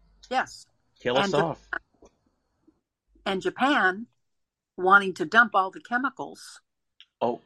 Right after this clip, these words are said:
Speaker 2: that's right, with
Speaker 1: Right?
Speaker 2: Fukushima.
Speaker 1: Which is
Speaker 2: That's
Speaker 1: what
Speaker 2: right.
Speaker 1: Don talked about, right?
Speaker 2: Mm-hmm.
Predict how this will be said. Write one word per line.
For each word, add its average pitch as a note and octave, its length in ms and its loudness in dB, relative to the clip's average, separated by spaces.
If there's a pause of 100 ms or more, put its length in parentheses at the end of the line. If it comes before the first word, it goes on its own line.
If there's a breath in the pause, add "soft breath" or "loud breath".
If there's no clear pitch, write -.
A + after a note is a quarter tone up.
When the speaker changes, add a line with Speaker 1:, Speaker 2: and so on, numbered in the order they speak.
(100)
Speaker 2:
that's A2 280 -6
right, A2 300 -2
with G2+ 180 -12
Speaker 1:
Right? - 220 -2
Speaker 2:
Fukushima. A#2 420 -12
Speaker 1:
Which F3 240 -6
is F#3+ 80 0
Speaker 2:
That's F3 120 -2
Speaker 1:
what E3+ 120 2
Speaker 2:
right. F#3+ 60 -6
Speaker 1:
Don E3 100 -2 (380 soft breath)
talked A#3+ 260 4
about, D3 320 -10 (240)
right? D#3 320 -8
Speaker 2:
Mm-hmm. G2 140 -18